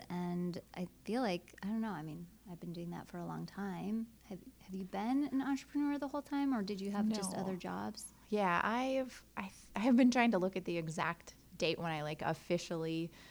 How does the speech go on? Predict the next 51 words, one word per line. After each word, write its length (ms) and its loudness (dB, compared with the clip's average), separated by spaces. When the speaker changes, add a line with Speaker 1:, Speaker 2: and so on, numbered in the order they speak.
Speaker 2:
started. 460 2
I 120 0
think 240 4
it 120 -2
was 180 0
in 80 6
twenty 340 -2
eighteen. 760 -4
Speaker 1:
Okay. 160 -2
Speaker 2:
Um, 480 -4
and 140 -4
I 80 -4
just 220 -10
kinda 160 -8
started 360 -8
s-, 200 -18
slowly, 680 -2
and 380 -6
it's, 320 -4
you 100 6
know, 80 8
it's 160 4
fun 220 4
looking 240 -2
back 260 0
on 140 -2
it 100 -4
now, 400 -4
seeing 480 -4
to 180 0
where 180 2
I'm 120 -2
at 160 -2
now. 100 -4
I'm 160 -4
like, 180 -6
"Wow, 240 -6
this 200 -8
is 100 -18
crazy." 400 -10
And 120 4
I 80 4
never 320 6
really 220 4
identified 800 2
as 120 0
an 80 -4
entrepreneur 460 -2
at 120 -6
the 80 -10
time. 580 0